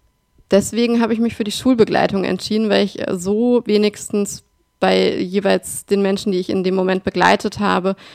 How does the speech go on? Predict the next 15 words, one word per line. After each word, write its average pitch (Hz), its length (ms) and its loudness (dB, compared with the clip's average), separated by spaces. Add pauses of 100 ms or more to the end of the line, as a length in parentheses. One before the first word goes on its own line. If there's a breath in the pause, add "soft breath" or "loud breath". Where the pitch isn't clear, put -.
(100)
für - 140 -2
ein 196 140 2
bisschen 208 380 2
Inklusion 190 600 0
in 185 140 -2
Schule 185 560 0
sorgen 180 560 2
konnte, 175 360 0
indem 170 280 0
ich 170 140 -6
sie 170 280 0 (320 loud breath)
durch 180 200 -2
ihren 180 140 0
Schulalltag 175 1080 0
begleitet - 760 -6